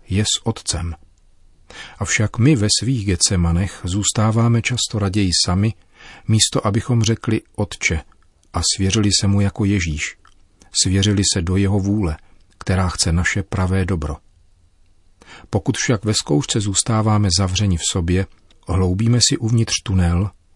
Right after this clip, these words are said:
tedy jakousi bolestnou introverzní jednosměrku, která vede vždycky jen hlouběji do vlastního nitra.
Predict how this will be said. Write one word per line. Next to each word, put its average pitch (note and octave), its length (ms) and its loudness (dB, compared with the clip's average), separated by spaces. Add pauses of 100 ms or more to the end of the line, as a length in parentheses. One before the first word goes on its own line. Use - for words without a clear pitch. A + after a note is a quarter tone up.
(180)
tedy F2+ 140 0
jakousi F2+ 480 -2
bolestnou G#2 720 0
introverzní G2+ 800 0
jednosměrku, F2+ 840 -2 (460)
která G#2+ 340 2
vede G#2 200 2
vždycky E2+ 500 -2
jen G#2+ 180 2
hlouběji F#2+ 560 0
do F#2 120 0
vlastního F#2 480 0
nitra. F2 360 -2